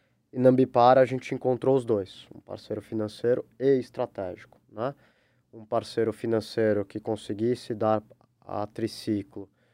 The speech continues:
o investimento necessário para que ela pudesse escalar seu sistema, e hoje a gente estar falando aqui de ao menos quinhentos pontos só na cidade de São Paulo, né? E de outro lado, é, ela passa a dar um suporte operacional para a Triciclo em questões de logística, know-how, meio ambiente,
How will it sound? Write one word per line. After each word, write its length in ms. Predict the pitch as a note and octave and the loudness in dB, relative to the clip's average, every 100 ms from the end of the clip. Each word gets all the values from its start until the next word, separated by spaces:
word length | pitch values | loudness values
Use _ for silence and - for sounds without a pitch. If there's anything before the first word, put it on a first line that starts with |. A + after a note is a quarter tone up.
| _ - | _ -8
o 80 | |
investimento 640 | A2 A2 A2+ - A2+ C3+ C3+ | -2 0 -2 0 -2 0 -2
necessário 640 | B2 A2+ A2 - G#2 G#2 | -2 -2 -8 -2 -2 -2
para 140 | - G2+ | -4 -10
que 100 | G#2+ | -4
ela 140 | G#2 | -4
pudesse 460 | - - A2 A2 - | -4 -4 -2 -2 -6
escalar 460 | - G#2+ G2+ A2+ C3+ | -10 -6 -2 -4 -4
seu 140 | A#2 | -12
sistema, 640 | - - - A2 C#3+ A#2 | -16 -18 -6 -4 -2 -4
e 100 | G2+ | -2
hoje 200 | G2+ G2 | -2 -2
a 40 | G2 | -6
gente 320 | G2 - - _ _ _ _ | -8 -10 -16 _ _ _ _
estar 320 | G2+ - A2 G#2+ | -20 -2 0 0
falando 340 | G#2+ G#2 G#2 | 0 0 0
aqui 200 | F#2+ G#2 | -2 -6
de 80 | G2+ | -4
ao 80 | G2 | -2
menos 380 | G#2 G2+ F#2 | -2 -4 -8
quinhentos 480 | - G#2+ G#2 G#2+ - | -12 -6 -4 -4 -8
pontos 380 | _ G#2 G2 - | _ -8 -8 -10
só 160 | - G#2 | -10 -8
na 80 | |
cidade 380 | G2+ - G2 F#2 | -10 -8 -8 -8
de 60 | - | -8
São 160 | B2+ | -8
Paulo, 380 | B2+ B2 C3 F#3+ _ _ | -4 0 0 0 _ _
né? 220 | - A#2+ D3+ _ _ _ _ - | -4 -4 -4 _ _ _ _ -10
E 100 | D#3+ | -4
de 140 | D3+ | 4
outro 280 | D#3+ D#3 C#3+ | 4 4 2
lado, 640 | B2+ D#3 F3 A#2+ G#2+ G2 - | 4 6 6 4 0 -6 -6
é, 440 | G#2+ G#2 G2+ F#2+ - _ _ _ | -2 0 -2 -4 -12 _ _ _
ela 180 | A2+ A2 | 0 2
passa 460 | G#2+ - C#3 D3 D3+ | 2 2 0 2 0
a 40 | |
dar 200 | A#2+ A#2 | 4 4
um 80 | A#2 | 2
suporte 580 | - A#2+ - G#2+ G#2 - | -2 -8 0 0 2 -2
operacional 720 | - B2 A#2+ - A2 A2+ D3+ | -2 -2 -2 -4 -4 -2 -2
para 140 | - | -4
a 20 | A2 | -10
Triciclo 540 | - - B2 C3+ A2+ | -12 -10 -6 -6 -6
em 80 | G2+ | -6
questões 400 | G2+ - G#2 G2 | -8 -6 -6 -4
de 80 | G#2 | -4
logística, 920 | G#2 G2 G2+ C3 B2+ - - - G#2 | -4 -4 -6 -4 -4 -6 -14 -8 -4
know-how, 720 | G#2 G2+ F#2+ A2 A#2 A2+ G#2 | -2 -2 0 0 2 2 -2
meio 300 | G#2 G#2 G2+ | -4 -4 -4
ambiente, 720 | G2+ A#2 A2+ C3+ D#3+ - | -2 0 2 0 -2 -10